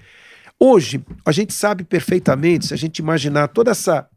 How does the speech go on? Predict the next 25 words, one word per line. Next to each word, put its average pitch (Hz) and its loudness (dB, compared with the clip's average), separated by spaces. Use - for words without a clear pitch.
pleura, 175 4
né, 165 2
toda 202 0
essa 185 -2
quantidade 156 0
de 120 -10
hormônios, 117 -4
é 180 -6
igual 175 4
uma 202 2
orquestra, 160 -2
o - -10
Raul. 107 -6
Você - -4
vê 156 6
uma 202 4
orquestra, 185 2
ela 175 4
tem 156 -2
cordas, 165 2
ela 147 0
tem 135 -6
teclado, 151 0
ela 143 -2
tem 131 -4